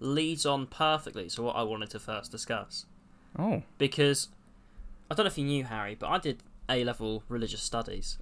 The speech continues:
Speaker 1: and one thing you learn about is, uh, the ideas of predestination and
Speaker 2: Right.
Speaker 1: the ideas of freedom of choice. And there's one philosopher who I've completely forgotten who says, "There is no such thing as complete free will, because without the urges that our bodies give us,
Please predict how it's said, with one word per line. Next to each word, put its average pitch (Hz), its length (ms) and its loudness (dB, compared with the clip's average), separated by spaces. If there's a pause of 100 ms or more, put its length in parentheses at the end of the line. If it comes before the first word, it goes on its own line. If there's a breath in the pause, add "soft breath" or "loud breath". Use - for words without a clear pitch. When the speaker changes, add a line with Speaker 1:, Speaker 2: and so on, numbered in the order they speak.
Speaker 1:
and 127 140 -2
one 165 160 0
thing 135 200 -2
you 113 80 -4
learn 120 200 -2
about 104 320 -6 (100)
is, 107 240 -6
uh, 104 380 -6 (100)
the 127 140 2
ideas 113 340 2
of 117 140 -10
predestination 107 1000 -4 (580 soft breath)
and 120 120 -2
Speaker 2:
Right. 98 80 4
Speaker 1:
the 104 80 0
ideas 107 400 -2
of 104 120 -8
freedom 123 460 -2
of 110 120 -6
choice. - 500 -4 (100)
And 127 100 -4
there's 120 220 -4
one 160 160 2
philosopher - 420 -10
who 113 100 0
I've 107 100 2
completely 117 400 -4
forgotten 107 400 -4 (760 soft breath)
who 131 100 0
says, 107 420 0 (140)
"There 123 160 2
is 120 120 0
no 160 240 4
such - 360 -4
thing 107 240 -2
as 101 100 -8
complete 113 400 -6
free 113 240 -4
will, 101 320 -6 (840)
because 113 280 -2
without 123 480 0
the 131 180 -2
urges 127 560 2
that 104 100 -2
our 104 140 0
bodies 113 360 -2
give 107 220 -4
us, - 400 -6